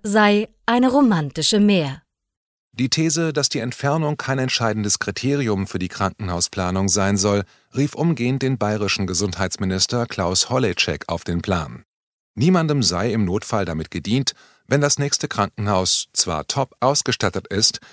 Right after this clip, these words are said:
Speaker 2: aber leider einhundertzwanzig Kilometer entfernt ist, kritisierte er seinen Amtskollegen aus dem Nachbarland. Bayern werde es nicht zulassen, dass die wohnortnahe Versorgung durch Berliner Pläne untergraben werde. Wir werden sehen, wie viel Harmonie bei den weiteren Verhandlungsrunden herrschen wird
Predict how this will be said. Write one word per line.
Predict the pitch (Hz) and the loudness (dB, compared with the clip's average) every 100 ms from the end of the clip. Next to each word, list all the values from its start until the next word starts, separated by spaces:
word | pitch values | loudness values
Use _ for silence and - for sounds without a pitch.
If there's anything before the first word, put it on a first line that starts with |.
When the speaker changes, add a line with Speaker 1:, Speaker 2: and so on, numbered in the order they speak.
| - _ | -20 _
Speaker 2:
aber | 135 131 | 2 4
leider | 127 120 151 143 | 4 2 2 0
einhundertzwanzig | 117 123 127 120 - - 92 107 - | 0 0 2 0 0 -2 0 -2 -2
Kilometer | 104 104 92 87 95 | -2 0 0 0 -2
entfernt | 104 - 143 143 - | -2 -2 0 0 -2
ist, | 80 - - - _ - | -2 -2 -4 -10 _ -6
kritisierte | 160 151 139 160 151 | -2 0 2 0 0
er | 127 110 | 0 2
seinen | 110 101 | 2 0
Amtskollegen | 98 101 - 95 87 90 95 | 0 -2 0 0 0 0 0
aus | 92 95 | -2 -2
dem | 101 | 0
Nachbarland. | 98 92 - 78 76 - - - _ _ _ _ _ | 2 0 0 -4 -4 -10 -16 -18 _ _ _ _ _
Bayern | - 92 101 135 | -2 0 2 2
werde | 131 135 | 2 2
es | - - | 2 0
nicht | 170 - | 0 -2
zulassen, | 110 95 92 117 110 | 0 0 2 2 2
dass | 92 | 0
die | 95 82 | -2 0
wohnortnahe | 101 113 104 101 92 87 87 | 0 0 0 0 0 -2 -2
Versorgung | 87 78 87 85 90 101 101 | -2 -2 0 0 0 0 0
durch | 101 - | -2 -4
Berliner | 78 92 123 120 | -4 -2 0 0
Pläne | - 85 85 90 - | -2 -2 0 -2 -2
untergraben | 110 110 92 101 113 107 | -2 -2 0 0 2 2
werde. | 87 73 - - _ _ _ _ _ _ | 0 -2 -6 -16 _ _ _ _ _ _
Wir | 143 | 2
werden | 160 165 | 2 2
sehen, | 160 127 113 95 | 2 2 2 0
wie | 104 | -2
viel | - 90 | -2 -4
Harmonie | 85 78 80 87 113 131 | -2 -4 -2 0 0 0
bei | 113 | 0
den | 92 87 | 0 0
weiteren | 90 101 104 90 | -2 -2 -2 -2
Verhandlungsrunden | 95 82 87 85 92 - 87 - 92 | -2 -2 -2 0 -2 -2 -4 -4 -4
herrschen | 92 95 - 92 | -2 0 0 0
wird | 104 98 | 0 -2